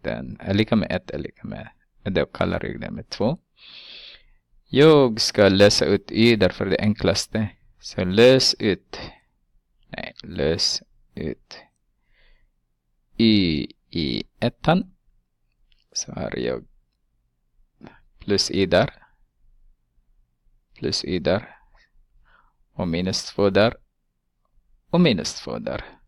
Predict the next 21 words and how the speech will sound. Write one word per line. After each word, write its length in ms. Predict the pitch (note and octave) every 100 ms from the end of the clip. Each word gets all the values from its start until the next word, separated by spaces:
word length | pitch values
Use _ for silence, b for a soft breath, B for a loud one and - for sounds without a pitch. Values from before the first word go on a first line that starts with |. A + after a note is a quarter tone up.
| _
Så 240 | - - F2
vet 240 | E2+ -
ni 120 | F#2
redan 380 | F2+ F2 F2 E2
att 180 | - -
jag 200 | E2 D#2+
har 180 | - - _ -
två 300 | - F3+ -
x 440 | - - - - - _ b b b b _ _
minus 320 | - - -
två. 320 | - D#3 F#3+ A#3+
Den 220 | - C3
här 140 | B2 C3
är 100 | -
noll. 340 | D2 A2+ G3 - _ _ _ _ _ _ _ _ b b b _ _
Och 160 | _ D#3
den 160 | D#3+
där 140 | D3 A2
är 80 |
också 260 | - - -
noll. 260 | D2+ B1+